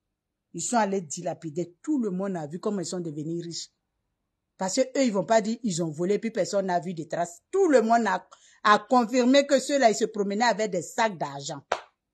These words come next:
Nous tous, nous avons assisté à ces scènes. Mais ils se promènent.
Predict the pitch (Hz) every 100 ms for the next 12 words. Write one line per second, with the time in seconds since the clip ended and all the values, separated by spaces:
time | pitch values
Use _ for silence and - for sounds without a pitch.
0 | _ _ _ - 220 349 349 285 - 247
1 | 233 185 196 180 165 - 196 180 151 -
2 | 170 151 - _ _ _ _ _ _ _
3 | _ _ - 180 202 233 220 220 220 262